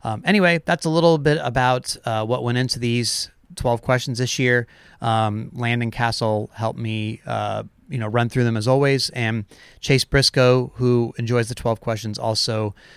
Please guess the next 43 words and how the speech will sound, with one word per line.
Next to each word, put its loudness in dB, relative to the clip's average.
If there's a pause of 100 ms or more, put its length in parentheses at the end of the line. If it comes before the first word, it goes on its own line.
(140)
uh, -4
submitted 4
a -4
question 0 (360)
that, 4 (160)
uh, -2
was -2
good 0
enough 0 (400)
for -2
me 0
to -2
put 4
it 2
on 0
every 0
week. -2 (240)
Um, -4 (240)
and -4
you'll 0
hear 0
that -2
in -10
this -6
interview. -14 (120)
But, -8 (560)
uh, -6
I've -6
talked 2
long 4
enough. 2
Without 2
further -2
ado, 4 (320)
let's 0
hear 2
from 0
defending 0
Cup 0
Series -2
champion -2 (100)
Joey -2 (100)
Logano. -8